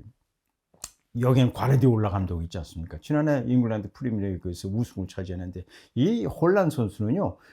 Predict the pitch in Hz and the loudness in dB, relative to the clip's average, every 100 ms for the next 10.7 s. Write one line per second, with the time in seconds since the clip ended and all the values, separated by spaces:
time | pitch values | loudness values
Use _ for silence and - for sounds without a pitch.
0 | _ 123 147 175 170 185 190 175 - 156 | _ 2 4 2 0 0 0 0 -4 -8
1 | - 175 180 208 240 - _ _ - - | -2 0 4 4 4 0 _ _ -10 -2
2 | 180 220 226 220 214 208 202 196 185 175 | 6 8 8 6 4 6 6 6 2 2
3 | 175 175 202 196 175 151 147 - - 151 | 0 0 -2 0 2 2 2 0 0 4
4 | 127 120 113 98 113 135 147 160 - - | 6 8 6 4 6 8 8 6 4 0
5 | - _ _ - 165 175 175 175 185 156 | -2 _ _ 4 6 8 8 8 8 6
6 | - _ _ _ 165 151 135 - 175 127 | -2 _ _ _ 6 6 6 6 6 8
7 | 139 - 117 113 110 87 82 - _ _ | 4 4 2 2 2 0 -2 -8 _ _
8 | _ _ _ _ _ - 175 175 208 170 | _ _ _ _ _ 2 4 8 8 10
9 | 151 165 175 165 131 156 156 170 185 190 | 8 8 8 8 6 6 4 4 6 6
10 | 165 - 151 151 156 175 139 | 2 4 4 4 4 6 4